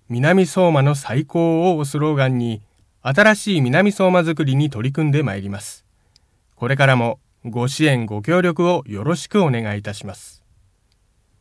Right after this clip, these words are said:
南相馬市では、いただいた義援金を生かすため、南相馬市未来夢基金を設置しています。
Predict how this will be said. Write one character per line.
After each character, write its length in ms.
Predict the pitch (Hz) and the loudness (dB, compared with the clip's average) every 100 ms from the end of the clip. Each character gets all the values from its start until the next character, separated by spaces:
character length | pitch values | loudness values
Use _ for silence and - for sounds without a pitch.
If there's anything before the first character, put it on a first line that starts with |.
| _ _ _ _ _ _ _ _ _ _ _ _ | _ _ _ _ _ _ _ _ _ _ _ _
南 380 | 135 151 208 214 | 2 6 6 4
相 220 | - 196 | 0 0
馬 120 | 190 | 2
市 140 | 185 156 | 0 0
で 120 | 151 | 2
は、 260 | 127 117 - _ | 2 0 -4 _
い 100 | 131 | 0
た 100 | 175 | 4
だ 120 | 185 | 6
い 40 | 180 | 6
た 140 | 180 | 4
義 180 | 151 135 | 4 2
援 160 | 165 165 | 0 -2
金 260 | - 170 | -4 -2
を 60 | 165 | -2
生 80 | 143 | 0
か 160 | 175 | 0
す 80 | 151 | 0
た 100 | 135 | -4
め、 240 | 117 104 104 _ _ _ - | -4 -6 -10 _ _ _ -6
南 400 | 120 135 190 196 | 0 4 4 4
相 240 | - 180 | 2 2
馬 160 | 175 170 | 4 2
市 240 | 139 117 104 | -2 -10 -4
未 160 | 143 | 2
来 260 | 190 160 113 | 4 4 2
夢 240 | 110 165 | -2 -2
基 100 | 196 | -4
金 260 | - 175 170 | -8 -4 -4
を 60 | 180 | -4
設 140 | - | -6
置 240 | 104 - | -8 -8
し 100 | 127 | -10
て 80 | - | -8
い 80 | 107 | -10
ま 140 | 98 | -10
す。 280 | 98 - - | -14 -18 -20